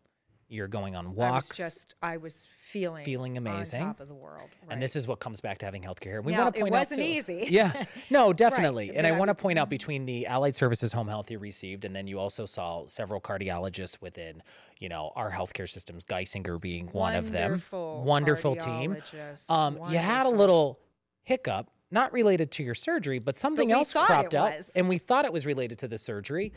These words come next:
Speaker 2: Mm-hmm.
Speaker 1: Like, it was right after Thanksgiving where all of a
Speaker 2: Mm-hmm.
Speaker 1: sudden we said, "What the heck is going on?" Because
Speaker 2: Mm-hmm.
Speaker 1: we thought
Speaker 2: It was a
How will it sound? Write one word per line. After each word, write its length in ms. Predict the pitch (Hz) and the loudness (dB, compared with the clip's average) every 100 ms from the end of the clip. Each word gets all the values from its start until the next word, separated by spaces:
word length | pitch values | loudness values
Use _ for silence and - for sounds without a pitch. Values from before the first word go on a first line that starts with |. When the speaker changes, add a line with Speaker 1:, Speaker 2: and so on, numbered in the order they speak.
| 214 | -14
Speaker 2:
Mm-hmm. 260 | 208 220 269 _ | -12 -14 -16 _
Speaker 1:
Like, 240 | 143 147 | -2 0
it 80 | 170 | 0
was 180 | 156 120 | 0 0
right 260 | 135 175 185 | 2 4 4
after 540 | 175 - 170 156 147 - _ - | 0 -2 0 2 0 -6 _ -4
Thanksgiving 760 | 147 139 - 208 208 185 233 _ - | -2 -2 -4 -2 0 -2 -6 _ -2
where 120 | 156 | 0
all 160 | 139 202 | 4 2
of 60 | |
a 40 | 202 | 0
Speaker 2:
Mm-hmm. 40 | |
Speaker 1:
sudden 260 | - 226 196 | -4 -4 -2
we 100 | 170 | -4
said, 460 | - 165 147 135 - _ _ _ _ | -2 0 0 -2 -8 _ _ _ _
"What 260 | 123 139 - | -6 -6 -6
the 80 | 165 | -8
heck 260 | 135 - | -8 -10
is 120 | 131 | -10
going 320 | - 123 117 143 | -8 -8 -6 -6
on?" 220 | 190 117 | -6 -8
Because 520 | 107 - 110 98 - _ _ 160 | -8 -6 -6 -6 -14 _ _ -14
Speaker 2:
Mm-hmm. 300 | 151 151 175 202 | -12 -10 -10 -10
Speaker 1:
we 180 | 131 185 | -6 -6
thought 400 | - 110 95 - _ _ _ - | -4 -4 -4 -8 _ _ _ -12
Speaker 2:
It 60 | 175 | -8
was 180 | 165 | -6
a 40 | 160 | -6